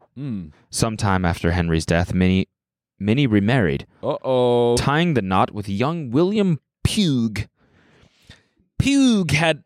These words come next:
Speaker 2: <laughs> William Pugh.
Speaker 1: Pugh, yeah.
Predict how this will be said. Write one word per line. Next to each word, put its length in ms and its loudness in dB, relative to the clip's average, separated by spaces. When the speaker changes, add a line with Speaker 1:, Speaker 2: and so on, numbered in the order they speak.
Speaker 2:
<laughs> 320 -6
William 440 -4
Pugh. 400 -10
Speaker 1:
Pugh, 380 -8
yeah. 300 -10